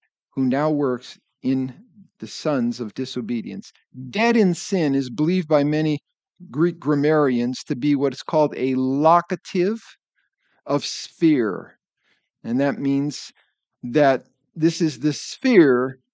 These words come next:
in which the natural man walks. He walks among dead men.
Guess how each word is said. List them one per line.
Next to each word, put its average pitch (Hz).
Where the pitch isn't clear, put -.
in 147
which 151
the 147
natural 147
man 139
walks. 127
He 135
walks 143
among 147
dead 151
men. 139